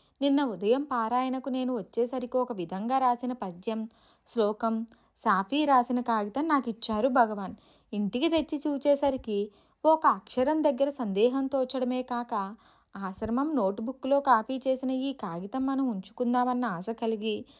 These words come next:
చక్కగా కత్తిరించి సంచిలో ఉంచుకుని ఎనిమిదింటికి ఆశ్రమానికి వెళ్ళాను. నమస్కరిస్తుండగానే నేనే అక్షరమైతే సందేహించానో అదే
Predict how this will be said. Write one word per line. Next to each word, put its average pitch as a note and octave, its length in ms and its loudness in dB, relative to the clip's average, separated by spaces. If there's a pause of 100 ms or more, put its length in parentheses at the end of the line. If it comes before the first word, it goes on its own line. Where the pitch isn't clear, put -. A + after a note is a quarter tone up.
(380)
చక్కగా G#3 380 -2
కత్తిరించి A3+ 680 0
సంచిలో A3 480 2
ఉంచుకుని A3+ 720 0 (340)
ఎనిమిదింటికి B3 640 0
ఆశ్రమానికి A#3+ 640 0
వెళ్ళాను. G3 480 -4 (420)
నమస్కరిస్తుండగానే C4 1300 0
నేనే G3 420 0
అక్షరమైతే B3+ 720 -2
సందేహించానో A3+ 1080 -2 (360)
అదే F#3+ 360 4